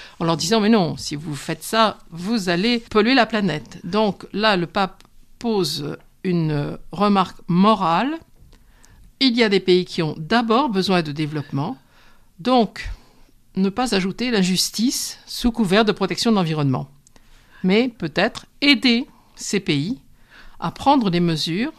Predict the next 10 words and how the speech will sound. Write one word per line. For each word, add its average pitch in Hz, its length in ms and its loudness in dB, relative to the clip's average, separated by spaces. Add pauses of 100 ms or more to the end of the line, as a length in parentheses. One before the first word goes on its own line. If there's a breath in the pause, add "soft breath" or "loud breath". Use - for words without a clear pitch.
qui 170 200 -10
leur 156 160 -8
permettront 160 600 -2 (160)
à 165 160 0
eux 156 80 -2
aussi 151 400 -2
d'obéir 170 440 2 (180)
aux 165 60 -4
législations 151 480 -2
internationales 170 800 -4